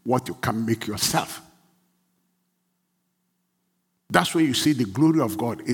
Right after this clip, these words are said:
unfold in your life. Your character changes not by your effort. It changes because the living Christ is working in you to,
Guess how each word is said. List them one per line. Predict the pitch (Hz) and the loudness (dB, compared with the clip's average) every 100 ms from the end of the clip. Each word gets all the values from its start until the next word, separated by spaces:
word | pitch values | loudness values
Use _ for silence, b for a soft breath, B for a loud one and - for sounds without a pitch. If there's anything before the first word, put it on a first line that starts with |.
| - | 0
unfold | - - - 214 170 101 | 0 2 2 4 2 2
in | 87 | -4
your | 85 | -4
life. | 80 - - _ b b b | -8 -10 -12 _ b b b
Your | 120 147 | 2 2
character | - 202 147 - 92 | 6 4 4 0 -4
changes | - - 214 175 123 - 160 | 0 2 2 0 -4 -4 0
not | 160 | 2
by | 131 113 | 4 4
your | 110 - | 2 2
effort. | 147 - - - | 0 0 -10 -10
It | 95 | -10
changes | - - 151 95 - B B - | -2 0 0 -4 -12 B B -4
because | 107 127 113 | -2 0 2
the | 110 | 2
living | 117 165 156 - | 4 4 4 0
Christ | - - - - - - B B B | -4 -2 -4 -6 -12 -16 B B B
is | 98 - 87 | -4 -4 -4
working | 90 113 120 - - 90 62 | -2 -2 -2 -6 -6 -4 -6
in | - | -10
you | - - - - _ _ _ _ _ _ _ _ _ _ _ | -16 -18 -20 -20 _ _ _ _ _ _ _ _ _ _ _
to, | 127 | -6